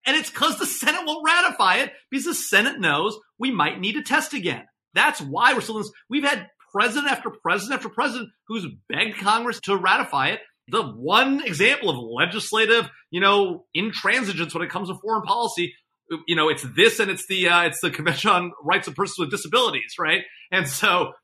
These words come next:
you know, the law of the sea, right? Where they're saying, "No, we're not gonna, we're not gonna say yes to those things, right? We're going to push back." And this is one of those things.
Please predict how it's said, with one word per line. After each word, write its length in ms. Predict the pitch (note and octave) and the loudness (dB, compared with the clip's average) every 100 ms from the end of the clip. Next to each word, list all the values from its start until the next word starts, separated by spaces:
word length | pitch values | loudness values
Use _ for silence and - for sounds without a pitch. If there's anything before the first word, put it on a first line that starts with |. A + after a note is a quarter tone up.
| - | 0
you 100 | A3+ | 2
know, 120 | G#3 | 4
the 80 | F#3 | 4
law 180 | F#3 | 4
of 60 | F#3+ | 4
the 60 | D#3 | 2
sea, 280 | - B3 - - | 0 -4 -4 -2
right? 220 | C#3+ F#3 - _ _ | 0 0 -4 _ _
Where 120 | E3+ | 2
they're 120 | F#3 | 2
saying, 240 | F#3 G3 | 2 0
"No, 160 | A#3 C#4+ | 2 2
we're 80 | D#3+ | 2
not 120 | G3 | 0
gonna, 200 | C#4 A3+ F3 | 0 -4 -2
we're 80 | E3+ | -2
not 100 | A#3 | -2
gonna 80 | |
say 140 | B3 F3 | -4 -2
yes 220 | C#3+ C3+ | -2 -4
to 60 | C3+ | -4
those 180 | C3 - | -4 -6
things, 300 | B2+ D#3+ - _ | -10 -12 -16 _
right? 240 | - D#3+ G3 C3+ | -2 0 0 -4
We're 160 | D#3 | -4
going 260 | C3+ C3 E3+ | -2 -2 -2
to 60 | |
push 280 | G#3 F#3 - | -2 -4 -4
back." 280 | B2 B2+ E3 | -2 0 0
And 100 | E3+ | -2
this 140 | F3+ | -2
is 100 | A3 | -4
one 140 | G#3 C#4 | 0 0
of 80 | C#4 | 2
those 160 | D#3+ | 0
things. 180 | E3+ F3+ | 0 -6